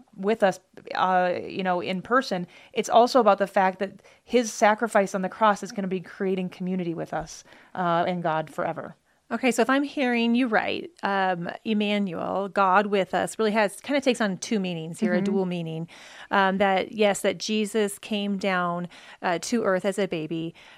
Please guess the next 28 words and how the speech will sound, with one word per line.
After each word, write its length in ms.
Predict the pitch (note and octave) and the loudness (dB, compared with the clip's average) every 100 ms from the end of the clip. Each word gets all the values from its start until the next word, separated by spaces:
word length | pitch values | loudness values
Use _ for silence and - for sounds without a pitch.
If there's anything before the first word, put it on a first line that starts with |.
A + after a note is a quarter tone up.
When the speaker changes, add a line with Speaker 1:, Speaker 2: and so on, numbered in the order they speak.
| - | -8
Speaker 2:
uh, 220 | F3+ E3+ | -4 -4
to 160 | - G#3+ | -4 -4
dwell 280 | G3 F#3+ A3+ | 2 2 4
among 220 | G#3 E3 | 0 -2
us. 320 | D#3 B3 - | -6 -8 0
Speaker 1:
Yep. 160 | E4+ - _ - | 0 0 _ -10
Speaker 2:
Right? 220 | A3+ G3+ - - - | -4 -4 -4 -10 4
But 200 | A#3 A3+ | 8 10
also, 640 | B3+ C#4 C4+ A3+ G3+ G3+ | 10 10 8 6 8 6
because 480 | G3+ A3 - A3+ A#3 | 4 0 2 0 2
of 80 | B3+ | 4
his 160 | A3+ | 2
death 260 | - F#3+ F#3 | 4 2 2
and 180 | - F#3+ | 0 0
resurrection, 840 | F#3 F#3 F3+ G3 C4 C#4 - A3 G3+ | 0 0 0 2 4 4 2 0 2
that 160 | G3+ G#3+ A3 | 0 -2 -8
we 360 | A#3 G3 A3 D4 | -14 -4 -2 2
will 180 | E4 D4 | 2 2
be 540 | A3+ A3+ A3+ A3 G#3+ | 2 2 2 2 0
forever 640 | - - G#3+ G#3 A#3+ D#4+ | -6 -4 4 6 8 6
with 180 | G#3+ F3+ | 4 0
God, 340 | - E3 - - | -2 -2 -2 -6
forever 380 | G#3+ G#3 G#3+ | 0 2 2
with, 140 | G#3+ G#3 | 2 0
in 220 | G#3 G3 | -2 -2
eternity 440 | F#3+ - B3+ B3 | -4 -2 -2 0
with 280 | F#3+ A3+ B3+ | 0 0 0
him 260 | G#3+ F3+ | -2 -2